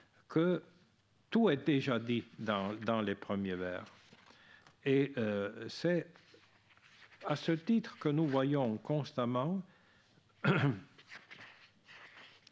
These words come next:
Ungaretti, euh, chercher une sorte de réduction au minimum, euh, de ces textes. Alors, euh,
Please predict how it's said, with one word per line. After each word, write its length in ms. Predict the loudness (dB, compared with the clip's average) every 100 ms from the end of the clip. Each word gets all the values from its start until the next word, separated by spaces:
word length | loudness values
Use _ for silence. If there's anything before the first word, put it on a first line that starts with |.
| -20 -20 -20 -20 -20 -2
Ungaretti, 880 | 2 4 4 2 0 0 0 0 -2 -4
euh, 220 | -4 -4
chercher 720 | -6 -4 -4 -4 -4 -2 -2 -4 -10 -20 -20 _ -20 -6
une 420 | -2 0 2 0 -2
sorte 540 | -10 -4 -2 -2 -4 -6
de 500 | -4 -2 0 0 -4
réduction 840 | -6 -2 0 0 -2 -4 -2 0 0 0
au 100 | 2
minimum, 720 | 4 4 4 2 0 -2 -8 -14 -20 -20 -20 -8
euh, 200 | -2 -2
de 320 | -2 0 0 -4
ces 240 | -6 -4
textes. 540 | -4 -4 -6 -8 -18 -20 _ _ _ _ _ _ _ _ -20 -20 -20 -8 0
Alors, 440 | 4 4 2 -4
euh, 380 | -4 -2 0 -2